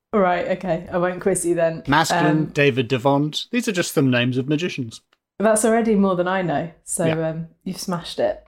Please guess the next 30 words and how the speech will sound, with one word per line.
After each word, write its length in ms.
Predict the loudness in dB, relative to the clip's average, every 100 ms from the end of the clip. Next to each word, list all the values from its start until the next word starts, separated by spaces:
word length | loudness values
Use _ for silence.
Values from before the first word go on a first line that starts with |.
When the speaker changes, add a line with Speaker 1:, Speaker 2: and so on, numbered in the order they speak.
| _ _ _ _ _ -4
Speaker 1:
Um, 220 | -2 2
I'm 140 | 2 2
excited 540 | 2 2 2 0 0
to, 260 | 0 2 4
uh, 440 | 4 4 2 0 -6 -14
to 140 | -6 0
talk 220 | 2 2
to 80 | 4
you 120 | 4
about 260 | 6 4 4
art. 460 | 4 4 2 0 0
Have 140 | 2
you, 340 | 4 4 2
have 240 | 2 0 0
you, 260 | 0 -2 0
do 80 | 0
you 80 |
consider 320 | 2 2 2 2
yourself 580 | 0 2 2 0 -10
to 100 | -4
be 100 | 0
an 100 | 2
artist? 840 | 2 -2 -4 -6 -6 -6 -8 -8 -12 -20 _ _ _
Speaker 2:
Y-, 120 | -4 0
yeah, 280 | 4 6 6
I, 440 | 4 2 0 0
I, 60 | 0
but 140 | 0 2
I 120 | 4
think 400 | 2 0 -2 -16